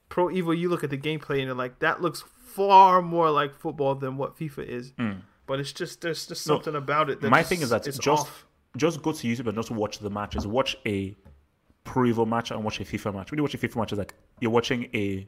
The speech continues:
Speaker 2: video game. When you watch a Pro Evo match, it's like, wow, you're actually watching a real football match. It is always gonna outsell Pro, and it will always sell well. fifa, it will always sell because, look, when you, when you've got freaking Mbappe posting on his Instagram,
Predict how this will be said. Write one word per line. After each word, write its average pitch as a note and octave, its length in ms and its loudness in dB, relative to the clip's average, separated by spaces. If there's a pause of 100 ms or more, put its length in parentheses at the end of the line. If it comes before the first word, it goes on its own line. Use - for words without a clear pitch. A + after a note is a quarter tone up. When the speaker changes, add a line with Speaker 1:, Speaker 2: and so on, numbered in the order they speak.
Speaker 2:
video G#2+ 280 2
game. F#2+ 220 -10 (640)
When C3+ 180 4
you A#2+ 140 4
watch A2+ 480 0
a G#2+ 100 -4
Pro A#2+ 260 0
Evo A2 120 2
match, G#2+ 140 -2
it's G#2 80 -6
like, F#2 120 -6
wow, G#2+ 180 0
you're A#2 160 0
actually G#2+ 220 -6
watching G2+ 360 -4
a F#2 40 -6
real G#2 180 -2
football G#2 340 -2
match. G2 380 -10 (320)
It D3 100 2
is C3+ 200 -2
always D#3 380 4
gonna A#2+ 220 0
outsell G2 720 -2 (100)
Pro, G2+ 240 -2
and A#2 140 -4
it G2+ 120 -8
will A2 80 -4
always A#2+ 340 0
sell G#2 280 -2
well. F#2+ 160 -6
fifa, - 340 -6
it - 100 -12
will C3+ 80 -4
always C#3+ 240 -2
sell A2 120 -4
because, G#2+ 260 -6
look, A2 160 -4
when E3 120 -4
you, D#3+ 120 -4
when F3+ 100 -8
you've C#3+ 120 -4
got B2+ 140 -4
freaking - 380 -8
Mbappe G#2+ 600 -8 (680)
posting A#2 380 -2
on G#2+ 80 0
his G2+ 120 -4
Instagram, G#2 640 -6